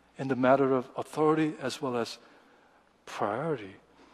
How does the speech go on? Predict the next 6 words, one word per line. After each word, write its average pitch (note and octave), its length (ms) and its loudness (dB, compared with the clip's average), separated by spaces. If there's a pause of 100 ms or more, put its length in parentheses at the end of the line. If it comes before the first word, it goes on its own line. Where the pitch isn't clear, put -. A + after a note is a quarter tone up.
(1040)
Don't F#3 180 0
be A3 100 2
passive. - 680 -2 (1000)
Instead, D3 580 2
be D#3+ 120 -2
proactive C3 640 -2